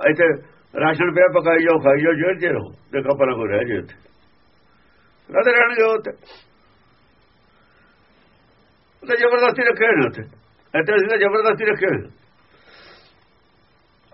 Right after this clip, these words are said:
ਅਸੀਂ ਕਿਵੇਂ ਅੱਕ ਜੋ ਜਾਵਾਂਗੇ ਸੱਚ ਦੇ? ਸੱਚ ਦੇ ਵਿਰੋਧੀ ਹਾਂ ਅਸੀਂ ਉੱਧਰੋਂ, ਐਵੇਂ ਕਹੀ ਜਾਂਦੇ, ਰੌਲਾ ਪਾਉਂਦੇ। ਸੰਸਾਰ ਮੰਨਦਾ ਵੀ ਸੱਚ ਕੌੜਾ ਹੁੰਦਾ ਸਾਰਾ।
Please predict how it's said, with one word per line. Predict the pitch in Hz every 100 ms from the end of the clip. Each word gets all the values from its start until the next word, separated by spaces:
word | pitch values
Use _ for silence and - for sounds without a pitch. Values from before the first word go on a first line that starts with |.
| 185
ਅਸੀਂ | 208
ਕਿਵੇਂ | 202 220 220
ਅੱਕ | 208
ਜੋ | 208 214 226
ਜਾਵਾਂਗੇ | 226 220 220
ਸੱਚ | 180 180
ਦੇ? | 156 185 - _ _ _ _ _ _ _ _ _ _ _ _ _ _ _ _ _ _ _ _ _ _ _ _ _ _ _ _ _ _ _ _ _
ਸੱਚ | - - 156
ਦੇ | 202
ਵਿਰੋਧੀ | 196 208 214 214
ਹਾਂ | 202 165
ਅਸੀਂ | 143
ਉੱਧਰੋਂ, | 131 107 82 - _ _ _ - 190
ਐਵੇਂ | 190 196 175
ਕਹੀ | 160 147
ਜਾਂਦੇ, | 135 117
ਰੌਲਾ | 107 107 113 104
ਪਾਉਂਦੇ। | 98 85 76 - - 101 - 92 85 - - - - - _ _ _ -
ਸੰਸਾਰ | 120 110 165 226 233
ਮੰਨਦਾ | 202 202 240
ਵੀ | 220 190
ਸੱਚ | 170 160
ਕੌੜਾ | 156 135
ਹੁੰਦਾ | 120 104 107 - _ _ _ _ _ _ _ _ _ _ _
ਸਾਰਾ। | 98 95